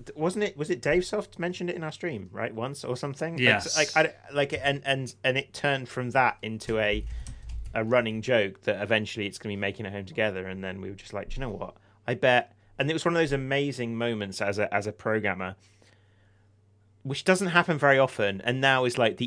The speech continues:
Speaker 1: intro of, like, my, my computer games module, is I could just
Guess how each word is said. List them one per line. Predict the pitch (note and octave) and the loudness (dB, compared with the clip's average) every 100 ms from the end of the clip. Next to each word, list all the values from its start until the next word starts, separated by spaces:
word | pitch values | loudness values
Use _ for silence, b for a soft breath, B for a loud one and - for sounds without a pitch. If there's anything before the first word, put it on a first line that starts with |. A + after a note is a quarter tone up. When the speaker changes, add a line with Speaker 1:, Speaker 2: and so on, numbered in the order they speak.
| B2+ | -2
Speaker 1:
intro | B2 A#2+ B2 G#2 | -4 -2 0 0
of, | G2+ F#2 | 0 0
like, | G2 G2 G2 | -2 -2 -4
my, | G#2 G2+ F#2+ | -2 -2 -4
my | G#2+ | -6
computer | G2+ G#2+ A2+ G#2 | -6 -6 -6 -4
games | G2+ F#2+ | -4 -4
module, | G2+ G2 G2 F#2 F#2+ b b b b _ | -8 -8 -8 -10 -12 b b b b _
is | A#2+ | -4
I | A#2 C#3+ | 2 2
could | E3 | 2
just | - D3 | -2 -4